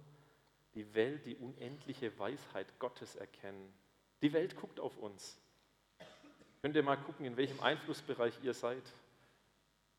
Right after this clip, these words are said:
Wie guckt, wie guckt deine Welt, wie gucken deine Freunde, wie guckt deine Familie auf die Gemeinde? Entdeckt sie die Weisheit Gottes an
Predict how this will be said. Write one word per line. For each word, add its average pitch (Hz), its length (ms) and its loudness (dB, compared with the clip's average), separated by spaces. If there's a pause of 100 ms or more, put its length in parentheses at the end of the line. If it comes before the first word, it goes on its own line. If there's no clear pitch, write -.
(360)
Wie 151 100 0
guckt, - 460 -8 (720)
wie 120 80 -20
guckt 151 240 -8 (100)
deine 120 360 0
Welt, 127 280 2
wie 120 60 -6
gucken 143 280 -8
deine 127 240 4
Freunde, 127 520 -6
wie 117 80 -6
guckt 135 200 -12
deine 123 220 2
Familie 127 500 -4
auf 117 140 -2
die 117 100 -12
Gemeinde? 110 600 -6 (640)
Entdeckt 127 460 0
sie 156 180 -8
die 107 220 -10
Weisheit 120 580 -6
Gottes 135 420 -8
an 131 160 -8